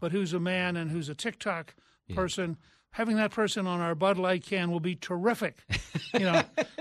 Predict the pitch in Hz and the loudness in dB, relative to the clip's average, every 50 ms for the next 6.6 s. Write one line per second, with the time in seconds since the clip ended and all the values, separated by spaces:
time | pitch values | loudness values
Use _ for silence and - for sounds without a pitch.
0 | 330 302 208 220 214 196 - - - - 269 302 247 - 254 208 196 185 - 190 | 2 4 6 6 6 4 0 -2 -2 2 2 2 4 4 4 2 2 2 2 -2
1 | - - 220 202 202 190 185 180 170 208 233 254 254 226 - 226 214 202 - 202 | 0 2 4 4 4 2 2 2 4 6 6 6 6 6 4 4 2 2 2 2
2 | 185 175 175 175 - 202 190 160 175 170 160 170 190 190 185 160 175 170 160 147 | 2 2 2 2 4 2 2 4 2 0 2 4 4 4 4 4 2 0 0 0
3 | 160 170 170 165 - - 175 156 143 156 147 135 - - 110 110 113 110 - _ | 0 0 0 0 0 0 0 0 0 0 -2 -4 -4 -2 0 0 0 -2 -4 _
4 | _ _ _ _ - 185 202 226 226 226 190 208 202 185 196 196 185 175 175 160 | _ _ _ _ 0 4 4 6 6 6 6 6 6 6 6 6 6 4 4 4
5 | 147 185 185 185 185 170 139 165 170 147 175 180 160 160 165 175 175 156 160 156 | 6 8 8 8 6 6 4 2 2 2 4 2 4 2 2 0 0 -2 -4 -4
6 | - - 180 156 151 165 170 - 117 101 98 104 | -4 -2 0 0 0 -2 -4 -4 -4 -2 -2 -2